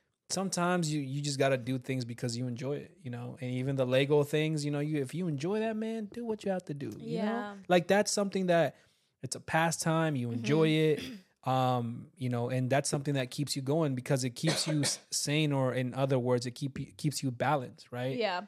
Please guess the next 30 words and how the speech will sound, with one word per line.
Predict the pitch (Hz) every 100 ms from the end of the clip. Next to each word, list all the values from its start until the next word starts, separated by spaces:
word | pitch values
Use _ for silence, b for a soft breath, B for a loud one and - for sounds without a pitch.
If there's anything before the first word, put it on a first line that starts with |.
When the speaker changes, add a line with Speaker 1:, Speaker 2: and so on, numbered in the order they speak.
| _
Speaker 1:
'Cause | - 135
not, | 151 143 131 _ _
it's | - -
not | 147
all | 139
the | 139
time | 139 127
you | 127
have | 127 123
that | 123
opportunity. | 117 127 117 127 120 -
So | - 120 117 123
that's | 123 127
actually | 135 131
really | 127 123
Speaker 2:
And | 240
Speaker 1:
cool. |
Speaker 2:
it's | -
relaxing | 349 277 180 208 - 202 196
and, | 185
like, | 180 165 - _
kinda | 220
meditative, | 202 185 185 - 185 190 185 185
and, | 175 180 - _ B B B
and | 190
I |
got | 196 214
Joseph | 202 190 208 220
into | 202
Legos | 196 196 196 202